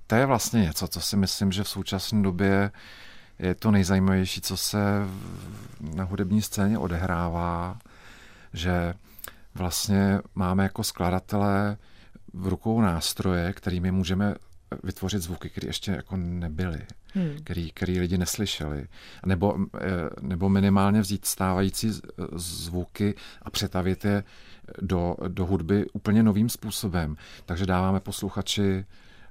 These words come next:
Speaker 1: eh, úplně nový typ, eh, posluchačské zkušenosti. A řekl bych, že, eh, tahleta, eh, eh,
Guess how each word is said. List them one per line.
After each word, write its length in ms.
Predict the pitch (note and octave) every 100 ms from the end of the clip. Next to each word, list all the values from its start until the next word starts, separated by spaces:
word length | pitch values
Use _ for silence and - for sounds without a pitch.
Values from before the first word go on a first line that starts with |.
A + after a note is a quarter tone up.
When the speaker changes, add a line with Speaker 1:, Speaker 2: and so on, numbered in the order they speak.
| -
Speaker 1:
eh, 120 | G2 -
úplně 300 | - A2+ A#2
nový 340 | A#2 A#2+ A#2 G#2
typ, 280 | G2+ -
eh, 340 | - - - - -
posluchačské 580 | G#2 G#2+ G2 - -
zkušenosti. 680 | F#2+ A2+ - E2+ D2+ - - - - - - - - - -
A 280 | F2+ E2+ E2 -
řekl 320 | F#2 - G#2
bych, 200 | F2 D#2+
že, 420 | F2+ F2+ E2+ E2+ - - - - - - - - - F#2 -
eh, 60 | F#2+
tahleta, 720 | - F2+ F2 - G2 F#2 F2
eh, 500 | - - - - - E2 F2+ - - - C#2 -
eh, 60 | -